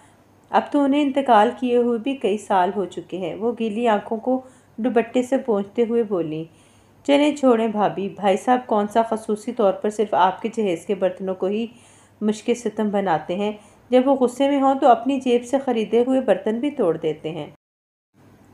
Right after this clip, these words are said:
आप बता तो रही थीं, एक दिन के कोयटा से जो डिनर सेट निहायत शौक से ख़रीद कर लाए थे, उसकी भी अब तक तीन प्लेटें शहीद कर चुके हैं।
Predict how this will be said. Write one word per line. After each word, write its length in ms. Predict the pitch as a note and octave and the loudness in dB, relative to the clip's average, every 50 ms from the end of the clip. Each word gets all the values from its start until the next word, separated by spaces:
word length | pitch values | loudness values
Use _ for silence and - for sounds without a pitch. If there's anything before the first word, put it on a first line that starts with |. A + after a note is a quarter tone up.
| _ _ _ - - - - | _ _ _ -20 -12 -2 4
आप 260 | G3+ G#3+ A#3+ A#3 A#3 - | 8 8 8 8 8 4
बता 340 | B3+ B3 - A#3+ A3 A3 A#3 | 2 6 8 8 10 10 8
तो 180 | A3+ - C#4 C#4 | 6 4 0 2
रही 280 | C4 A3 G#3 A#3+ C4+ C4 | 2 2 2 0 0 -2
थीं, 320 | - - D4 C#4+ C4 B3+ B3+ - - _ _ _ _ _ - | -2 -2 -2 -2 -2 -2 -6 -8 -20 _ _ _ _ _ -2
एक 300 | - G3+ G#3+ B3 A#3+ A#3+ | 4 6 6 6 4 2
दिन 180 | - C4+ C4 B3+ | 2 2 2 2
के 140 | B3+ C4+ C4 | 2 2 0
कोयटा 380 | C4 - A3+ A3 A3+ - A#3+ B3 | 4 4 4 4 4 4 2 2
से 200 | B3 - C4+ B3+ | 4 2 0 2
जो 140 | B3+ B3+ B3 | 2 2 2
डिनर 320 | B3 A3 G#3+ G#3 A3 A3+ | 2 2 2 2 2 0
सेट 320 | A3+ - B3 A#3 A#3 A#3+ | 0 2 0 0 0 0
निहायत 300 | A#3 A3+ A3 G#3 G#3+ G#3+ | -2 2 4 4 2 2
शौक 360 | G#3+ - - G#3+ F#3+ G3+ G3 - | 0 2 4 4 4 4 2 0
से 120 | - B3+ | -2 -2
ख़रीद 320 | B3+ - A3+ A3 G#3+ G#3+ - | -2 0 -2 -2 -2 -2 -2
कर 100 | A3+ G#3+ | -2 0
लाए 300 | G#3+ G#3 F3 D#3+ - - - | 2 2 2 2 2 0 0
थे, 120 | A3 G#3+ G#3 G#3+ - - - - _ _ _ - | -2 -2 -2 -4 -10 -20 -20 -20 _ _ _ -6
उसकी 340 | A#3 A3+ - - C4+ C4+ B3+ | -6 -6 -4 -2 0 0 0
भी 200 | A#3+ C#4 C4+ C4+ C4 B3+ - - - _ _ _ _ - - | 0 0 0 0 -2 -4 -8 -14 -20 _ _ _ _ 2 2
अब 200 | G#3 G#3 - - | 2 2 2 4
तक 160 | C4 B3+ B3+ - - | 4 4 4 2 0
तीन 220 | C4+ C4 C4 C4 B3+ | 2 4 4 4 2
प्लेटें 380 | B3+ A#3 G#3 G3 G3+ B3 B3 | 2 2 0 2 2 0 -2
शहीद 440 | A#3+ - B3+ A3+ G3 A#3 A3+ G#3+ - | 0 0 0 0 0 -2 -4 -4 -2
कर 140 | - A3 G#3+ G#3+ | -2 -2 -2 -2
चुके 340 | - - G3+ G3+ - F3+ | -2 -4 -4 -4 -4 -6
हैं। 240 | F3+ F#3+ E3+ D#3+ D#3+ | -4 -4 -6 -6 -8